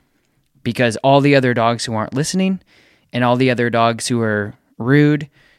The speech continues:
and all the other owners who don't have any control or respect don't care. And then that makes you look bad,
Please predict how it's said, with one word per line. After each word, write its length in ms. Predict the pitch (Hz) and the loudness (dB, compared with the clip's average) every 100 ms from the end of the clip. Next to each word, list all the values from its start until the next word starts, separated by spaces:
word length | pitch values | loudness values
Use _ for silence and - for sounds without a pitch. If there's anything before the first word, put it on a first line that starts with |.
| - | -10
and 120 | 120 | -2
all 120 | 120 | 0
the 140 | 127 131 | 2 2
other 200 | 123 117 | 2 0
owners 360 | 123 127 120 | 0 -2 -4
who 180 | 127 113 | -6 -8
don't 240 | - 123 120 | -4 -2 -2
have 160 | 123 | -2
any 160 | 117 117 | -4 -6
control 480 | - 107 113 117 120 | -6 -6 -2 0 0
or 80 | 107 | -2
respect 600 | 107 - 117 165 - - _ _ _ _ _ - | -8 -4 -2 -4 -8 -20 _ _ _ _ _ -6
don't 260 | 113 - | -4 -4
care. 280 | - 98 80 _ _ _ _ _ - | -8 -12 -12 _ _ _ _ _ -8
And 140 | 120 | 0
then 120 | 123 120 | 2 2
that 140 | 120 | 0
makes 240 | 123 117 | 0 -2
you 120 | 131 135 | 0 0
look 200 | 113 - | 0 -4
bad, 300 | 104 - | -8 -10